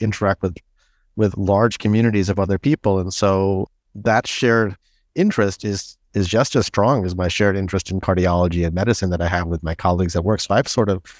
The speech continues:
had this life where I have all my, my work friends who are really here and at other hospitals maybe, and certainly,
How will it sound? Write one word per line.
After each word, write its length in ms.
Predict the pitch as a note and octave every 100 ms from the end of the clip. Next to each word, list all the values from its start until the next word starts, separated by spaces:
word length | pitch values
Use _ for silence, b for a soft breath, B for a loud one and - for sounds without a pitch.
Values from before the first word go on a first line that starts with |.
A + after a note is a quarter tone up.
| B _ _
had 200 | - G2+
this 180 | G2 F#2+
life 340 | G2+ G2 F#2+
where 140 | G2+ F#2
I 60 |
have 160 | F#2+ F#2+
all 160 | F#2+ G2
my, 200 | F#2 F#2 F#2
my 160 | G2+ F2+
work 300 | F2+ A2 -
friends 640 | - G#2 F#2+ F#2+ F#2+ F#2+ -
who 120 | - G2+
are 80 |
really 240 | F#2 F#2+ F#2
here 380 | - D#3 B2 A2
and 160 | F#2+
at 80 | F#2
other 160 | F#2 F2+
hospitals 480 | G#2 A#2 - G2+
maybe, 280 | F#2+ F2+ F#2
and 120 | F#2
certainly, 380 | F2+ G#2+ G2 F#2